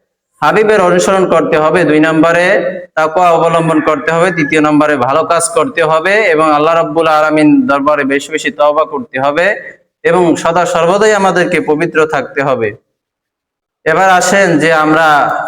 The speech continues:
মানুষের ভালোবাসা কিভাবে পেতে পারি। আমি শুরুতে আপনাদের একটা হাদিস থেকে বলি।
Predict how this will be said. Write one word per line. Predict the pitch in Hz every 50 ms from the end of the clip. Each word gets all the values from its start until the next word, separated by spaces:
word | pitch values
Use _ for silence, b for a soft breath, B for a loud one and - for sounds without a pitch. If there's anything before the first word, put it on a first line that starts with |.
| -
মানুষের | 135 139 147 165 190 214 220 - 240 208 185
ভালোবাসা | 160 165 165 175 180 180 175 175 170
কিভাবে | 156 175 165 156 160 156 151
পেতে | 135 147 147 127 147 139
পারি। | - 135 120 110 98 98 - - _ _ _ _ _ _ _ _ _ _ _ _ _ _ _ _ _ _ _ _ _ _ _ _ _ _ _ _ -
আমি | 170 180 196 190
শুরুতে | 185 - 202 208 214 202 226 226
আপনাদের | 202 - 190 190 190 180 185 180
একটা | 175 180 180 175
হাদিস | 156 170 160 165 185 190 185 185
থেকে | 208 180 185
বলি। | 170 151 151 156 175